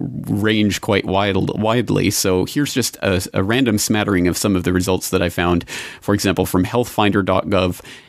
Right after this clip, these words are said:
"A safe tan? No way, experts say." Or from The Guardian, "European Fiscal Union, what the experts say." Or arsenic, "Experts say real apple juice danger lies in calories,"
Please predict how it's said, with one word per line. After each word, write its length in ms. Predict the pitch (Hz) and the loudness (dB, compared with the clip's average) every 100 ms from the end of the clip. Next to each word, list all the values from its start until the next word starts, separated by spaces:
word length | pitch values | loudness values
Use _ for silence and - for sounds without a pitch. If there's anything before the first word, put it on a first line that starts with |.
| _ - | _ -4
"A 80 | 90 | -2
safe 320 | 98 120 - | 0 0 0
tan? 400 | 113 135 196 202 _ _ | -2 -2 -2 -6 _ _
No 240 | - 110 156 | -4 0 0
way, 380 | 123 139 101 - | 0 0 0 0
experts 500 | 90 - 87 80 - | -2 -4 -2 -2 0
say." 360 | 90 87 113 - - - - - | 0 2 0 -4 -16 -18 -20 -6
Or 260 | - 90 87 | 0 2 0
from 220 | - 104 | 2 2
The 80 | 101 | 2
Guardian, 500 | 113 131 90 76 - - _ - _ _ - | 2 2 2 2 -2 -12 _ -20 _ _ -6
"European 640 | 131 196 196 - 151 127 | -2 0 0 0 0 2
Fiscal 380 | - 143 - 104 | 0 -2 2 2
Union, 440 | 117 98 71 104 - _ - | 4 2 0 -4 -10 _ -8
what 280 | 90 101 - | -2 -2 0
the 200 | 90 - | 0 0
experts 540 | 143 - - 64 - | -2 -2 0 0 0
say." 380 | - - - - - - - - - - | -2 -2 -2 -6 -16 -20 -20 -20 -10 -2
Or 340 | 113 113 - - | 0 0 -2 -2
arsenic, 640 | 185 - 104 90 - - _ _ - | -2 0 2 0 -2 -14 _ _ -6
"Experts 440 | 208 - - 92 - | -4 -2 -2 -2 0
say 180 | 95 | 0
real 300 | 92 131 151 - | 2 0 0 -2
apple 280 | 123 104 98 | -2 0 0
juice 280 | 95 98 | 2 0
danger 340 | 80 92 107 135 | 2 2 2 0
lies 320 | 90 104 131 | 2 0 0
in 120 | 151 | -2
calories," 680 | - 185 175 98 80 78 - | -2 0 2 2 2 0 -4